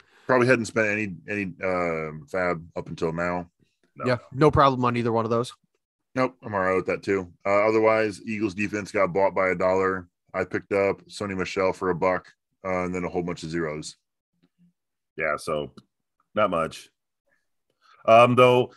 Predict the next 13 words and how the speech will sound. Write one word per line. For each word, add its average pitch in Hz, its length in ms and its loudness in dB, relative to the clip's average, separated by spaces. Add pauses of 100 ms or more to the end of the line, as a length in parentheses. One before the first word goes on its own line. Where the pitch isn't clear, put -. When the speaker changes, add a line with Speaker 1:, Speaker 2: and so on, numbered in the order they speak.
(140)
Speaker 2:
it 104 60 -6
looks 120 240 0
like 113 180 6
Testicle 117 380 -4
T 113 300 0
again 101 640 0
picked 107 200 -6
somebody 101 280 2
up, 101 160 6
dropped 90 300 2
him 92 60 -6
again, 90 500 -2
and 73 320 -6